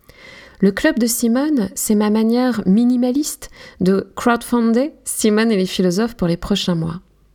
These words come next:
Plusieurs tarifs ont été mis en place pour permettre à toutes les bourses de contribuer à l'aventure, alors je vous invite à aller dès maintenant sur le site simone et les philosophes point F R et à cliquer sur l'onglet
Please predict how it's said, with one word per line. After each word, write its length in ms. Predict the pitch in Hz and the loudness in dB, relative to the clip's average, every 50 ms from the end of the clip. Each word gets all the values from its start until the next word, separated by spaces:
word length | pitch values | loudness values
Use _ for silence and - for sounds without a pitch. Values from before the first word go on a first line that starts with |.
| _ _ _ _ _ - - - - - - - - - | _ _ _ _ _ -20 -20 -20 -20 -20 -20 -20 -8 -2
Plusieurs 340 | - 254 240 240 269 269 | 2 2 4 2 2 0
tarifs 380 | - 269 247 233 262 277 269 - | 0 -2 0 0 0 -2 -2 -2
ont 80 | 226 208 | -2 0
été 280 | 208 202 196 208 202 196 | 0 0 0 0 2 2
mis 180 | 202 190 185 | 2 2 2
en 80 | 185 180 | 0 0
place 300 | 185 202 214 240 240 - | 0 -2 -2 -2 -2 -4
pour 200 | - - 180 - | -4 -6 -4 -2
permettre 520 | - 190 180 185 190 214 214 - - - | 0 0 0 2 0 0 -2 -2 -4 -6
à 40 | 170 | -6
toutes 220 | - - 247 220 | -4 -4 -4 -2
les 80 | - 240 | 0 0
bourses 260 | 202 196 214 214 208 | 0 0 0 0 0
de 80 | 185 180 | -2 -2
contribuer 540 | - - 180 165 - - 170 175 185 190 190 | -2 -4 -4 -4 -4 -4 -2 0 2 2 2
à 180 | 185 - 160 | 0 0 -2
l'aventure, 580 | 156 156 151 151 156 147 - - 233 254 277 262 269 - - - - - - - - | -2 -2 -2 -4 -4 -6 -4 -2 -2 0 0 -2 -4 -10 -18 -20 -18 -18 -10 -6 -2
alors 220 | 175 180 240 269 | 0 2 2 2
je 100 | 269 262 | 2 2
vous 220 | 226 214 196 185 | 2 2 2 0
invite 320 | 180 175 160 214 269 262 226 | 0 0 0 -2 -2 -2 0
à 80 | 190 | 0
aller 240 | 185 185 208 240 240 | 2 2 2 2 2
dès 180 | 190 185 247 262 | 2 2 2 2
maintenant 480 | 269 262 220 202 - 196 175 160 151 180 - _ - - _ - | 2 0 0 0 0 0 0 0 -2 -4 -8 _ -20 -18 _ -8
sur 220 | - - - 196 | -2 0 2 2
le 100 | 175 180 | 2 2
site 300 | 180 - - 262 262 262 | 0 -2 -4 -4 -4 -4
simone 340 | - - 220 196 202 220 220 | -4 -2 0 0 2 2 2
et 20 | 202 | 0
les 80 | 175 | 0
philosophes 440 | 170 - - 170 170 165 196 233 233 | 0 -2 -2 -2 -2 0 -2 -4 -4
point 220 | - - 180 165 156 | -2 -2 -2 0 -2
F 100 | - - | -2 -4
R 360 | - 160 190 277 339 - - _ - - - - - - - | -4 -2 -2 -2 -4 -6 -12 _ -20 -20 -20 -20 -12 -2 0
et 100 | - 247 | 2 2
à 100 | 262 262 | 2 2
cliquer 360 | 262 - 208 185 - 196 254 | 0 -2 -2 0 0 0 -2
sur 240 | 262 - - 233 185 | 0 0 0 2 2
l'onglet 500 | 180 185 175 165 160 151 175 208 240 | 2 2 2 0 0 0 0 0 -2